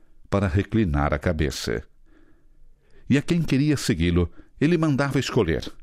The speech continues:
ou Deus ou dinheiro. "Felizes vocês pobres", disse Jesus. Então,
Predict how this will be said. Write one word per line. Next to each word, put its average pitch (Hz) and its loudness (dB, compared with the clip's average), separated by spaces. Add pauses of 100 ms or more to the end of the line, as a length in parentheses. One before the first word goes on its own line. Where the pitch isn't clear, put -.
(160)
ou 147 4
Deus 160 2
ou 160 4
dinheiro. 120 -2 (1040)
"Felizes 117 0
vocês 92 -2
pobres", - -2 (260)
disse 65 -4
Jesus. 58 -8 (960)
Então, 78 -2